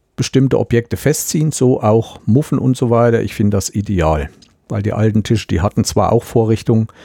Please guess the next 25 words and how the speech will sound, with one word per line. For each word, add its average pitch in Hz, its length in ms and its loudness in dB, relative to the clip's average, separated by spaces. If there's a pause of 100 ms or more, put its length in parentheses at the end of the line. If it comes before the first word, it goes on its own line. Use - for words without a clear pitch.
(280)
aber 101 220 -2
wir 98 120 2
haben 104 140 2
jetzt 104 160 0
so 123 120 0
viel 107 180 0
unterschiedliche 113 680 0
Muffen. 110 400 2 (420)
Mit 104 140 -2
den 98 100 0
einen 107 280 2
ging's, - 680 -2 (800)
ging 143 160 2
die 123 100 2
Vorrichtung, 120 640 2
in 110 80 0
den 101 140 2
anderen 107 300 2
wieder 104 220 2
nicht 123 380 0
und 110 140 0
das 101 180 -4
wäre 107 160 0
so 107 160 -2
ideal. 82 580 -4